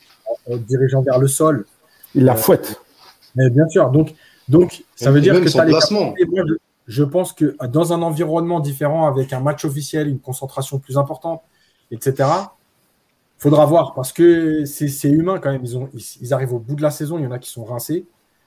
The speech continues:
Speaker 1: Euh, trois, c'est le troisième match. T'as aussi donné beaucoup en première période. C'est un peu logique que tu manques de lucidité.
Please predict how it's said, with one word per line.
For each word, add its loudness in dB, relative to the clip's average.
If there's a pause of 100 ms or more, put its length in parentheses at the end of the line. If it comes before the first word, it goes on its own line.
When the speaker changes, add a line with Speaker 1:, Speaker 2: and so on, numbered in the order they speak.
(180)
Speaker 1:
Euh, -10
trois, 0
c'est -2
le -4
troisième 2
match. 0 (540)
T'as 2
aussi 2
donné 6
beaucoup 2
en 0
première -4
période. -4 (320)
C'est 0
un -2
peu -2
logique 2
que -6
tu -8
manques -2
de -6
lucidité. -10